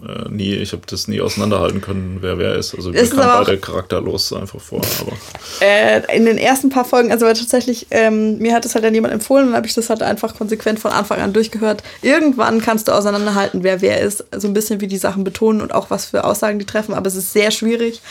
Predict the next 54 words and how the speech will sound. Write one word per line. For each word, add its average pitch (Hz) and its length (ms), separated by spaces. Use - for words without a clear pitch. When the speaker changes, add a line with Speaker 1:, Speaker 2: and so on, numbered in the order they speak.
Speaker 1:
Okay. 95 260
Speaker 2:
Und 208 160
das 214 160
wird 220 160
auch, 202 240
ähm, 196 360
so 202 140
bis 220 160
zur 220 100
Folge 214 280
fünfzehn 262 460
oder 190 120
so 196 140
wird 196 100
es - 100
mehrmals 214 360
thematisiert, 208 600
dass 196 120
ganz 208 220
viele 202 140
Leute 196 200
auch - 60
schreiben, 196 320
„Ich - 140
weiß 214 300
überhaupt 214 360
nicht, 220 180
wer 202 200
was 202 220
sagt“ 202 320
und 175 160
so. 196 300
Speaker 1:
Ah. 95 180
Speaker 2:
<laughs> - 80
Also 233 200
es 220 160
geht 226 180
nicht 247 220
nur 240 160
dir 226 200
so. 190 280
Speaker 1:
Das - 140
Problem 95 340
haben 95 140
wir 95 160
zum 104 160
Glück 101 180
hier 104 120
nicht. 104 320
Speaker 2:
Nee, 196 140
das 196 120
stimmt 226 160
Speaker 1:
<laughs> - 20
Speaker 2:
allerdings. 190 340